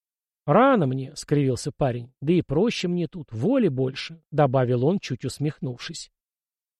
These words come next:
«Как пожелаешь», решительно кивнул Игнат Иванович.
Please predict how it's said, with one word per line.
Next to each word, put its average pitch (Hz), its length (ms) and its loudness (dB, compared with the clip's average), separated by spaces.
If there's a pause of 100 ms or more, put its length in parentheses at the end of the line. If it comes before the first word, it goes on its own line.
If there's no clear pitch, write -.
(220)
«Как - 180 0
пожелаешь», 208 720 0
решительно 135 540 0
кивнул 135 420 0
Игнат 123 340 0
Иванович. 143 600 -2